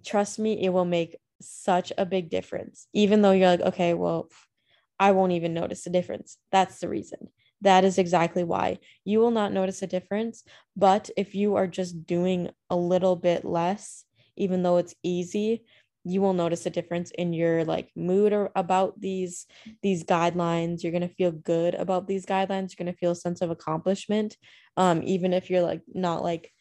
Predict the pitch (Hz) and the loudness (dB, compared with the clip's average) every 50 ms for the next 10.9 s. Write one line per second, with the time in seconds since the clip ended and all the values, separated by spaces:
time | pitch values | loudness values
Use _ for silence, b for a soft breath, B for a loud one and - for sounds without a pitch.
0 | _ _ _ _ _ _ - - 196 - 208 190 196 190 175 175 170 175 185 180 | _ _ _ _ _ _ -8 -8 -4 -2 0 0 0 0 0 0 0 0 0 0
1 | - - - - - 180 196 208 208 190 180 180 175 180 165 170 170 170 165 165 | -2 -4 -6 -8 -6 -6 -4 -4 -2 -4 -4 -4 -4 -4 -4 -4 -4 -4 -4 -4
2 | 165 180 190 185 170 165 170 170 165 180 175 170 - - - 190 190 190 180 170 | -2 0 0 0 0 -2 -2 -2 -2 -2 -2 -4 -6 -8 -6 -2 -2 -2 -2 -4
3 | 170 196 _ _ _ _ _ _ - - - - 185 180 175 - - 196 196 190 | -6 -10 _ _ _ _ _ _ -18 -14 -6 -4 -2 -4 -2 -2 -2 -2 0 0
4 | 180 185 185 180 175 175 165 165 170 - - 196 208 214 - - - 214 190 185 | 0 0 0 -2 0 -2 -4 -4 -6 -10 -12 -12 -12 -12 -10 -6 -2 0 2 2
5 | 175 170 175 180 196 202 196 196 - 196 190 190 190 185 185 185 - - 180 185 | 2 2 2 2 2 2 0 0 -2 -4 -2 -2 -2 -2 -4 -4 -4 -6 -6 -6
6 | 180 - - 175 175 170 - B B B B B B B - 185 185 165 - _ | -4 -2 0 0 0 -2 -4 B B B B B B B -2 -2 -2 -2 -6 _
7 | _ - 190 185 170 160 160 165 175 - - _ _ _ _ _ _ _ _ _ | _ -2 0 2 2 2 2 0 -2 -6 -10 _ _ _ _ _ _ _ _ _
8 | _ _ - - _ _ - - 247 247 - 247 202 196 190 185 190 - - 185 | _ _ -20 -20 _ _ -2 0 0 2 2 2 2 0 0 -2 -4 -6 -4 -4
9 | 180 175 - - - - 202 196 196 185 180 170 165 160 160 160 156 - 170 165 | -4 -4 -6 -6 -2 0 0 2 0 0 0 0 0 0 -2 -2 -2 -2 0 0
10 | 185 185 170 170 160 160 160 170 - - - 165 165 165 - - - | 2 0 0 0 -2 -4 -4 -6 -8 -6 -4 -4 -4 -4 -6 -8 -14